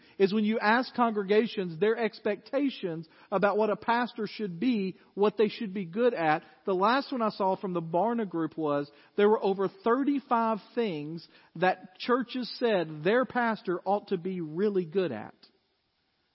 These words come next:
Thirty-five different things. And we'll talk about why that's detrimental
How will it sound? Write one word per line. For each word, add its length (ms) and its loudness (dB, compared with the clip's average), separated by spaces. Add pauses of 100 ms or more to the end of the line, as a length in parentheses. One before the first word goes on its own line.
(140)
Thirty-five 680 0
different 380 -2
things. 280 -8
And 100 -6
we'll 100 -2
talk 220 2
about 240 2
why 180 2
that's 220 0
detrimental 560 -2